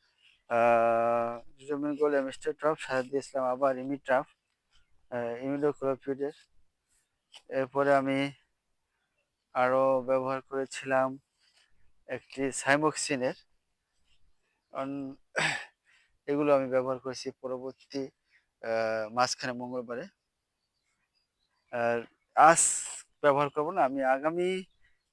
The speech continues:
কালকে আবার ওষুধ ব্যবহার করব। সেগুলো কী ব্যবহার করব আপনাদের মাঝে তুলে ধরব। সবাই ভালো থাকবেন।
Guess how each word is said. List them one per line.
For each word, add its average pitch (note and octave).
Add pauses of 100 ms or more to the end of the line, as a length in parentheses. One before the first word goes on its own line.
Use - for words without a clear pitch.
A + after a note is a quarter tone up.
কালকে C#3+
আবার C3+ (1000)
ওষুধ B2+
ব্যবহার C3+
করব। D#3+
সেগুলো C3
কী D3
ব্যবহার D3
করব D3
আপনাদের B2+
মাঝে B2
তুলে C#3
ধরব। C#3+ (680)
সবাই B2
ভালো A#2
থাকবেন। C#3